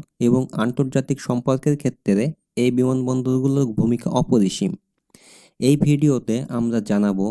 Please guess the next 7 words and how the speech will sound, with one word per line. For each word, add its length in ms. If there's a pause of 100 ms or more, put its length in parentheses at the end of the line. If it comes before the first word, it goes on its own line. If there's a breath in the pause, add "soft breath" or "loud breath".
(280)
এই 140
বিমানবন্দরগুলোর 960 (100)
ইতিহাস, 380 (220)
বর্তমান 400 (180)
অবস্থা 360 (100)
এবং 120 (120)
ভবিষ্যৎ 360